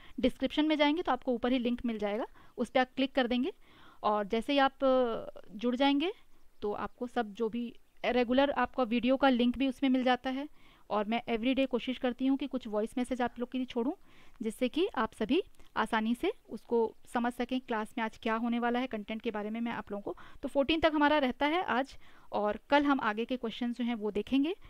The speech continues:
कुछ और डिस्कशंस हमारे होंगे। तो कल की क्लास भी मिस मत करिएगा, कल हमारा कंटिन्यू एमसीक्यू चलता रहेगा। तो कैसा लगा आज का सेशन आप बताइएगा। तो फिर हम, अ, जैसे टॉपिक्स होते जाएंगे तो थोड़ा थोड़ा हम एमसीक्यू भी करते जाएंगे। अगर आप लोगों को अच्छा लग रहा है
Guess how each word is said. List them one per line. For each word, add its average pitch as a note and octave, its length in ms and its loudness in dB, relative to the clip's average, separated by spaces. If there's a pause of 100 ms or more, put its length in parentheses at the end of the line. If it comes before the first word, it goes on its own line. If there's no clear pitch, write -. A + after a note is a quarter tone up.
(160)
कुछ - 260 -6
और B3 120 4
डिस्कशंस C4 520 0
हमारे C4+ 220 2
होंगे। C4+ 360 0 (360)
तो B3 60 2
कल C4 240 4
की D#4 140 0
क्लास D4 260 6
भी D#4 80 0
मिस C4+ 240 0
मत D4 160 0
करिएगा, D4+ 360 2
कल A#3+ 220 0
हमारा A#3+ 260 0
कंटिन्यू C#4 460 2
एमसीक्यू B3 460 -4 (140)
चलता G3+ 260 -2
रहेगा। G#3+ 320 -8 (280)
तो C4+ 220 4 (240)
कैसा B3 200 4
लगा D#4+ 200 8
आज D#4 120 4
का E4 80 2
सेशन D4+ 300 2
आप D4 80 6
बताइएगा। C4 500 2 (440)
तो C4+ 60 4
फिर C#4+ 200 0
हम, D4 200 4
अ, - 40 -8 (180)
जैसे A3 500 -2
टॉपिक्स C4 480 -2
होते D4 200 2
जाएंगे D#4+ 240 4
तो E4+ 120 -4
थोड़ा C4 220 2
थोड़ा C#4 180 0
हम C4+ 140 4
एमसीक्यू A#3+ 420 -4
भी D#4 100 0
करते G3+ 280 -4
जाएंगे। G3+ 240 -6
अगर A3+ 120 -2
आप A#3 180 -4
लोगों C4 100 2
को C4 80 -4
अच्छा - 280 -2
लग C#4+ 160 2
रहा D4+ 80 2
है E4+ 160 -2